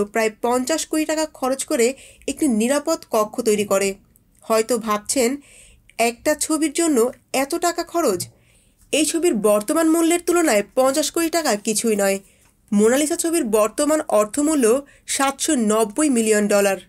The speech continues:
যার টাকার পরিমাণটা পাঁচ হাজার তিনশো আশি কোটি টাকা। মোনালিসা আসলে কে? প্রশ্নটির উত্তর ভিঞ্চি নিজেও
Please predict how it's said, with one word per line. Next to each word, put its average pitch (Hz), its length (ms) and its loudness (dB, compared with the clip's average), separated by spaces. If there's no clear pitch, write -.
যার 202 240 -2
টাকার 208 340 -2
পরিমাণটা 269 600 0
পাঁচ 277 240 2
হাজার 320 300 0
তিনশো 240 320 -2
আশি 220 260 -2
কোটি 208 180 2
টাকা। 202 260 -2
মোনালিসা 330 520 2
আসলে 339 280 0
কে? 208 180 -2
প্রশ্নটির 214 460 -2
উত্তর 233 380 0
ভিঞ্চি 311 300 0
নিজেও 220 400 2